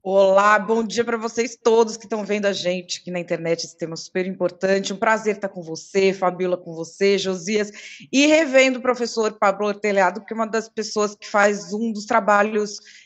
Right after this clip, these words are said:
eu considero, mais importantes no Brasil de acompanhamento de redes e de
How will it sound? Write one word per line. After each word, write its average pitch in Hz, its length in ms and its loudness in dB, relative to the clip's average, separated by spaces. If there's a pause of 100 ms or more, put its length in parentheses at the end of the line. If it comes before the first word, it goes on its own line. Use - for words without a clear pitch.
(120)
eu 185 120 4
considero, 226 340 4
mais 226 260 2
importantes 294 720 -2
no 214 120 -6
Brasil 190 520 0 (320)
de 143 160 0
acompanhamento 202 920 0
de 160 160 -6
redes 202 840 2
e 226 180 -4
de 226 680 -2